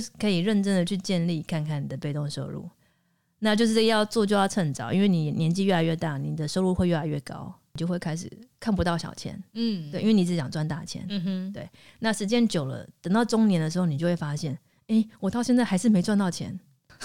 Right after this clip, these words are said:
Speaker 1: <laughs> 就到头来，因为一直想要赚大钱嘛，想要赚快钱，
Speaker 2: 哦。嗯。
Speaker 1: 那你又瞧不起小钱，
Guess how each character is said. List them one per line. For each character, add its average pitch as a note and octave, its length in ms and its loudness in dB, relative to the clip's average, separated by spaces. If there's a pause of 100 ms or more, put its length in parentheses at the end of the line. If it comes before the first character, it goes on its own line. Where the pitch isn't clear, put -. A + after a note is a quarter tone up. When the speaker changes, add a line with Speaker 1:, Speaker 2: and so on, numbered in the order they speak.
(220)
Speaker 1:
<laughs> - 600 -10
就 C4+ 140 -2
到 C4+ 140 4
头 A#3+ 100 2
来， F#3 160 4
因 A3 60 2
为 D4 80 2
一 B3+ 100 0
直 B3+ 100 0
想 G3+ 160 2
要 G#3+ 60 2
赚 B3+ 160 2
大 A#3+ 180 0
钱 F3+ 200 0
嘛， D#3 200 0
想 F3 160 -2
要 F#3+ 60 0
赚 A3+ 180 2
快 A3 200 0
钱， E3+ 240 -4
Speaker 2:
哦。 F#3+ 80 -6
嗯。 G#3 320 -8
Speaker 1:
那 C4 100 2
你 A#3 80 4
又 A#3 80 6
瞧 A3 160 0
不 G#3 80 0
起 G#3 140 0
小 D#3 160 -4
钱， - 260 -10